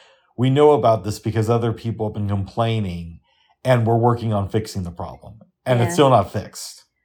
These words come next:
Speaker 2: Okay.
Speaker 1: And I haven't had that issue, but you know that I've had problems with Bard.
Speaker 2: I,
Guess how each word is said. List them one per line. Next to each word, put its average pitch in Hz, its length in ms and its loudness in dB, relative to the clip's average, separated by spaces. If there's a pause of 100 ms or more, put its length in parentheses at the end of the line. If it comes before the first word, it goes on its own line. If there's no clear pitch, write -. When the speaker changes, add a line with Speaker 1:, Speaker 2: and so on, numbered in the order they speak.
(320)
Speaker 2:
Okay. 190 380 -8 (160)
Speaker 1:
And 139 640 2 (680)
I 151 280 6
haven't 151 320 0
had 117 300 0
that 120 280 4
issue, 101 360 -8
but 107 160 -4
you 135 200 -4
know 120 200 0
that 95 140 -4
I've 92 180 -2
had 92 280 -6
problems 92 560 -6
with - 160 -20
Bard. - 300 -20 (340)
Speaker 2:
I, 302 480 0